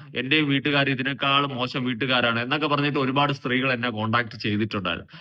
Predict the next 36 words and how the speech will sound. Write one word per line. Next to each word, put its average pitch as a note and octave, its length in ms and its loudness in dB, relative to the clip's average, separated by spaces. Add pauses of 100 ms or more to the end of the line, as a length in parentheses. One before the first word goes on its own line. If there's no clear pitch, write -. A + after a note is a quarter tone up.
അതൊക്കെ C3+ 200 4
കേൾക്കുമ്പോൾ C#3 380 4
സത്യം B2+ 260 0
പറഞ്ഞാൽ B2 200 2
വിഷമമുണ്ട്. A#2 480 0
ഇന്നത്തെ D3+ 260 4
കാലത്ത് D3+ 280 4
ഇവിടെ D3 200 4
ഇതുപോലെ D3 340 4
ഒരുപാട് D3 400 4
പേര് C3+ 280 2
ഇതുപോലത്തെ C3 340 -2
ഇഷ്യൂസും B2+ 380 -6
കാര്യങ്ങളും B2+ 340 -2
ഫേസ് C#3 280 2
ചെയ്യുന്നുണ്ടല്ലോ C#3 840 2
എന്നുള്ളൊരു C3 380 0
വിഷമം C#3+ 480 0
എനിക്കുണ്ട്. G2+ 380 0
എന്തായാലും G#3 500 2
ഷൈനിയുടെ F#3+ 460 6
മരണത്തിൽ D#3+ 580 2
മുഖ്യ C#3+ 320 2
പങ്ക് D#3 240 4
സ്വന്തം C#3+ 340 0
അപ്പനും E3 380 0
കൂടി D#3+ 180 2
ഉണ്ടെന്നുള്ളൊരു C3+ 600 -2
കാര്യം A#2+ 340 2 (100)
നമ്മൾ A#2 260 -2 (180)
മനസ്സിലാക്കേണ്ടിയിരിക്കുന്നു. A#2 1000 -2 (340)
അതിന്റെ D#3+ 280 2
റീസൺ D#3 320 2
എന്താണെന്ന് D#3+ 420 4
ചോദിച്ചു C#3+ 340 0
കഴിഞ്ഞാൽ A2+ 440 2